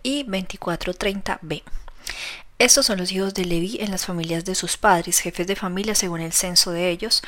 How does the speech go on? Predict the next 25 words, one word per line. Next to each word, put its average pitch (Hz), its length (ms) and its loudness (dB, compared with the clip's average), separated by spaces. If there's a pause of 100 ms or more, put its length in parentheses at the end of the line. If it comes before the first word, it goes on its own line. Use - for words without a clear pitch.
(300)
contados 185 440 2
por 226 200 0
sus 180 200 -2
nombres, 180 440 -2
por 180 120 -4
sus - 200 0
cabezas 208 520 2
de 196 80 -2
veinte 175 280 0
años 175 300 2
arriba, 202 380 -2 (380)
los 185 140 0
cuales 180 240 2
trabajaban 190 520 4
en 185 100 -2
el 196 100 0
ministerio 175 480 -2
de 180 60 2
la 185 100 2
casa - 280 -2
de 170 100 -4
Jehová. 175 440 2 (320)
Porque - 240 4
David 170 320 2
dijo: 226 320 -2